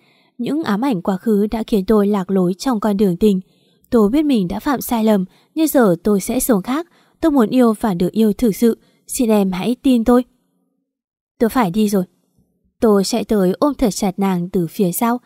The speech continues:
Hương thơm của tóc nàng còn làm tôi thêm khốn khổ. Tôi bật khóc. "Xin em đừng đi. Tôi xin em, xin em hãy cho tôi một cơ hội." Nàng gỡ bỏ dần từng ngón tay của tôi. Không phải lúc nào nhận ra lỗi lầm cũng đáng được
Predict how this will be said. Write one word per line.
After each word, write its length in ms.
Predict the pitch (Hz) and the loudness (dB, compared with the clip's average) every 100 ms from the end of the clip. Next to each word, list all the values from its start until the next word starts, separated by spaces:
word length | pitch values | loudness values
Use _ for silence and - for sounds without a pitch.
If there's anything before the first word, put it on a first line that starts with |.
| _ _ _ | _ _ _
Hương 200 | - 247 | 0 0
thơm 280 | 247 208 185 | 2 0 0
của 140 | 196 | -2
tóc 200 | 170 302 | 0 -2
nàng 280 | 277 233 180 | 0 -2 -2
còn 180 | - 190 | -2 -2
làm 200 | 185 165 | -4 -2
tôi 260 | 208 196 185 | -2 0 -2
thêm 200 | - 196 | -2 -2
khốn 220 | - 170 | -2 -4
khổ. 280 | 175 294 175 - _ _ - | 0 0 0 -6 _ _ -4
Tôi 180 | 196 180 | -2 0
bật 160 | 185 - | -4 -4
khóc. 220 | 262 330 _ _ _ _ _ | -6 -6 _ _ _ _ _
"Xin 240 | - 269 | -4 0
em 160 | 226 208 | 2 2
đừng 200 | 214 170 | 2 0
đi. 220 | 220 254 - _ | -2 -4 -8 _
Tôi 160 | 262 226 | 0 0
xin 280 | - 254 240 | 0 0 0
em, 140 | 254 - _ - | -2 -6 _ -8
xin 220 | - 247 | -4 2
em 180 | 233 208 | 2 0
hãy 200 | 202 254 | -2 0
cho 160 | 269 | 0
tôi 240 | 233 214 196 | 2 2 2
một 260 | 208 160 | -2 -2
cơ 160 | - 220 | -2 0
hội." 220 | 226 208 - _ _ _ _ _ _ _ _ _ | 2 0 -4 _ _ _ _ _ _ _ _ _
Nàng 280 | 226 190 165 | -4 -4 -4
gỡ 120 | 185 233 | -6 -4
bỏ 220 | 269 185 | -2 -2
dần 320 | 208 180 165 | -2 -2 -2
từng 220 | 214 180 | -4 -2
ngón 200 | 165 160 | -4 -6
tay 240 | 226 214 185 | -2 -2 0
của 200 | 220 170 | -2 0
tôi. 200 | 220 247 - _ _ _ _ _ | 0 -2 -6 _ _ _ _ _
Không 180 | - 330 | -4 0
phải 140 | 269 | 0
lúc 160 | 214 311 | 0 0
nào 200 | 277 185 | 0 0
nhận 200 | 180 190 | -2 -4
ra 260 | 226 202 190 | -4 -2 0
lỗi 180 | 190 | 0
lầm 280 | 285 240 165 | 2 0 -2
cũng 280 | - 240 269 | -4 -4 -2
đáng 200 | 208 175 | -4 -2
được 160 | 285 | -2